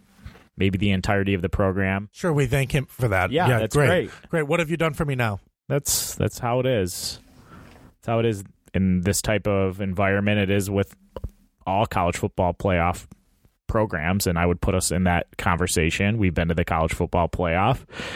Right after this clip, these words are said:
Speaker 1: and there's always gonna be a lot of criticism, especially when your program isn't producing.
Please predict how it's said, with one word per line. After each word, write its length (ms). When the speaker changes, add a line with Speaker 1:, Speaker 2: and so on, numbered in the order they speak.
Speaker 1:
and 180
there's 160
always 280
gonna 200
be 100
a 80
lot 160
of 80
criticism, 560
especially 560
when 160
your 160
program 460
isn't 200
producing. 600